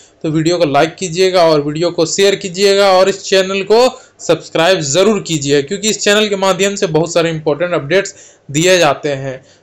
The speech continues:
तो चलिए वीडियो को स्टार्ट करते हैं। तो आप सभी लोगों को सबसे पहले डेली रिजल्ट का ऑफिशियल वेबसाइट में आ जाना है।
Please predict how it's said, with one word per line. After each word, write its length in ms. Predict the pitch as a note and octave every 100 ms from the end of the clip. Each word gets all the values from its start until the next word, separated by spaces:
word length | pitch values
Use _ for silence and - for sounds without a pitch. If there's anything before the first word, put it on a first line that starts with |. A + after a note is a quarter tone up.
| -
तो 40 |
चलिए 280 | D#3+ F#3 G#3
वीडियो 260 | F3+ D#3 D3+
को 120 | D3+
स्टार्ट 280 | - B2 -
करते 320 | E2 D2+ -
हैं। 100 | - _ _ -
तो 80 | F#3
आप 160 | G#3
सभी 280 | G#3 A3 A#3+
लोगों 300 | A#3 G3 F3
को 160 | E3+ G3
सबसे 360 | G#3+ G#3+ - A#3
पहले 340 | A3 G#3 G#3 D#3
डेली 360 | F3 G3+ A3+
रिजल्ट 440 | A3 F#3 F#3+ F#3+ F3+
का 180 | F#3+
ऑफिशियल 440 | E3+ F3+ D#3+ F#3+ F#3
वेबसाइट 440 | D#3+ - E3 D3+
में 160 | D#3 D3
आ 60 |
जाना 340 | B2+ B2+ B2+ C#3
है। 120 | E3